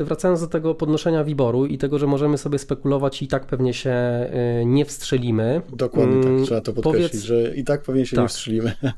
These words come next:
Speaker 1: <laughs> Dokładnie, więc powiedz, e, e, powiedz, czy, mm, przykładowo, e, stałe oprocentowanie, kredyt ze stałym oprocentowaniem to jest twoim zdaniem teraz, e, dobre rozwiązanie?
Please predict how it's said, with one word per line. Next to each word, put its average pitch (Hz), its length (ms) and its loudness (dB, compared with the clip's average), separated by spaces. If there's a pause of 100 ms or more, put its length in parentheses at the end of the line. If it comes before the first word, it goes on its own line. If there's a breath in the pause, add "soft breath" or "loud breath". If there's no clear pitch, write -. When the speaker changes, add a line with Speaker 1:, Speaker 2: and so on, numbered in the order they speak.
(240 loud breath)
Speaker 1:
<laughs> - 340 -6 (160)
Dokładnie, 127 460 0
więc 151 200 -2
powiedz, 185 380 -2
e, 202 60 -8 (400)
e, 147 140 2
powiedz, 180 380 -4
czy, 160 460 -2
mm, 139 240 -4
przykładowo, 147 560 -2 (520 loud breath)
e, 127 640 0
stałe 165 600 0
oprocentowanie, 135 760 -2
kredyt 147 300 -2
ze 135 120 -2
stałym 143 340 -2
oprocentowaniem 135 760 -2
to 135 120 -4
jest 131 200 -2
twoim 127 220 0
zdaniem 127 340 -2
teraz, 123 460 -4
e, 120 460 0
dobre 117 200 0
rozwiązanie? 113 560 -2